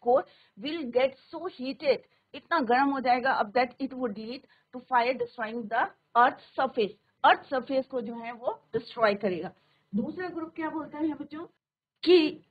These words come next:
किस तरह से इसका एंड जो है, I say eyes would be equally competent in ending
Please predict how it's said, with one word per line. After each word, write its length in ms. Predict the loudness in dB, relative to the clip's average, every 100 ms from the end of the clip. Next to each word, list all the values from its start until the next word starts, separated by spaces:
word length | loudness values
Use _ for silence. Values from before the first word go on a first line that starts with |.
| _ _ _ _ _ _ _
किस 260 | -4 -2 0
तरह 220 | 0 0
से 460 | 0 0 -2 -4 -12 _ _ _ -6
इसका 380 | -4 0 0 2
एंड 240 | 4 4 4
जो 100 | 0
है, 520 | 0 -2 -4 -8 _ _ _ _ _ _ _ 4
I 100 | 4
say 460 | 2 -2 -2 2 4
eyes 240 | 4 2
would 200 | -2 -4
be 140 | -4 -6
equally 380 | -6 -4 -4 -2
competent 460 | -2 -2 -2 -2 0
in 180 | -2 -2
ending 380 | 2 2 2